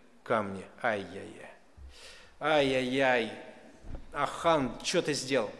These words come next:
Что ты сделал, Ахан? Зачем? Ужасная ситуация. Вы представляете, а, а это ведь правда всё это было. Это история. Это история еврейского народа. Ужасное состояние. Друзья дорогие,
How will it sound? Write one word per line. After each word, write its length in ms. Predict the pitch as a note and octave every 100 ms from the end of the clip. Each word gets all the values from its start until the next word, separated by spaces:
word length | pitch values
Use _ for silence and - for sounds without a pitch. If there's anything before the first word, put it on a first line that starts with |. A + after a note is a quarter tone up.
| - - - - -
Что 440 | - - - - F#3+
ты 200 | F#3 D#3
сделал, 560 | B2 B2 D#3 D#3+ C#3
Ахан? 440 | C3 - D3 A#2+ G2+
Зачем? 960 | - C3+ C3+ - - - D#3 D3 A#2+ - - - - - - - - - - - - - - - - - -
Ужасная 640 | B2 A2+ G#2+ D3+ B2 A#2+ G#2+
ситуация. 320 | - A2 -
Вы 80 | C3+
представляете, 400 | C3+ F3 C#3 C#3+
а, 60 | C#3+
а 40 |
это 220 | D3+ D3+
ведь 140 | C#3 B2+
правда 280 | D#3 B2+ G2+
всё 160 | -
это 100 | G#2+
было. 180 | G2+ F#2+ - - - -
Это 220 | B2+ C#3
история. 440 | C3 - B2 F#2 - - - - _ _ -
Это 180 | A#2+
история 440 | B2 - C#3 D3 D3
еврейского 500 | B2 A#2 B2 A#2 B2+
народа. 400 | A#2 A#2 G#2 - - - - - - - - - - - -
Ужасное 580 | A#2 G#2 B2 A2 A#2+ A2
состояние. 560 | A#2+ - A#2 A2 G2 - - - - - - - -
Друзья 300 | B2 A#2 B2+
дорогие, 420 | B2 B2 A#2 G#2+